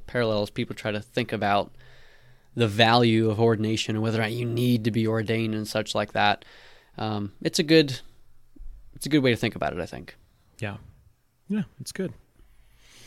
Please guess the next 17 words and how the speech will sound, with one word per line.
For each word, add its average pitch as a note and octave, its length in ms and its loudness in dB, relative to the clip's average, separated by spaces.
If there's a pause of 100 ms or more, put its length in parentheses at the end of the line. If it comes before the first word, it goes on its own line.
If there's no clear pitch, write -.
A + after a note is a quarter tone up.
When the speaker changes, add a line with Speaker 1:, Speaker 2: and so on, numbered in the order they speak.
(100)
Speaker 2:
Well, C#3+ 100 10
you D3 100 12
have E3 100 6
any E3+ 120 8
other E3 160 10
thoughts D#3+ 380 4
on D3 320 0 (1120)
ordination, D#3 640 8
your D3+ 240 8
ordination, D3 720 2 (1900)
biblical D3 400 8
qualifications C#3 760 4
for C3+ 140 -2
elders, C#3 460 2
anything C#3+ 320 0
like C#3 220 -2
that? C#3+ 220 2